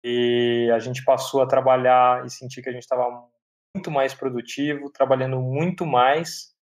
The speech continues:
é, e ficando nas nossas respectivas casas. Então, acho que foi adaptação geral em todos. Hoje a empresa tá super bem estruturada.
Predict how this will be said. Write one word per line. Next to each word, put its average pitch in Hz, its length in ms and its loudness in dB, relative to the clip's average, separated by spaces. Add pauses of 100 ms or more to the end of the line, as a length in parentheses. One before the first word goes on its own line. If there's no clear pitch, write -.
(580)
é, 143 140 -4
e 156 400 -8
ficando 180 340 -4
nas 170 220 -2
nossas 165 500 -2
respectivas 165 760 -4
casas. 123 520 2
Então, 123 280 -4
acho 131 140 -4
que - 80 -20
foi 131 440 -6 (560)
adaptação 127 500 -2
geral 123 540 2
em 117 100 -16 (540)
todos. 147 500 -6
Hoje 120 240 -4
a 127 60 -6
empresa 127 440 -4
tá 127 220 4
super 156 640 -6
bem 131 160 -4
estruturada. 127 1000 0